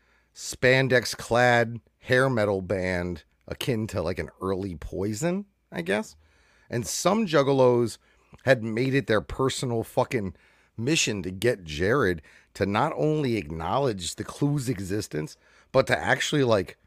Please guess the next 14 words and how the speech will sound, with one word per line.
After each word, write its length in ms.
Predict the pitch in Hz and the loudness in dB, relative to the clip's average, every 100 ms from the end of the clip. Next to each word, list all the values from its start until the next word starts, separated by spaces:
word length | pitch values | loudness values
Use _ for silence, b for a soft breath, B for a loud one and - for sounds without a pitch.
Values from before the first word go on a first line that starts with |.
| _ _ - - | _ _ -20 -10
bring 240 | 71 120 131 | -2 0 2
that 160 | 123 | 0
shit 320 | - - 107 | 0 -2 -2
back 420 | 98 131 127 - b b b b b | 2 4 4 0 b b b b b
to 100 | - | -6
some 240 | 101 135 104 | -4 -2 -2
degree 460 | 98 110 95 90 | -2 -2 -2 -2
and, 300 | 87 101 92 - | -4 -4 -4 -2
quote 220 | 143 127 | 2 2
unquote, 440 | 110 - 113 98 | 0 0 0 0
play 340 | - - 107 110 | -10 -4 -2 0
The 160 | 98 | -2
Clue. 320 | 92 - 82 - _ _ _ _ _ _ - | -4 -4 -6 -8 _ _ _ _ _ _ -2
Now, 380 | 127 123 117 | 4 4 4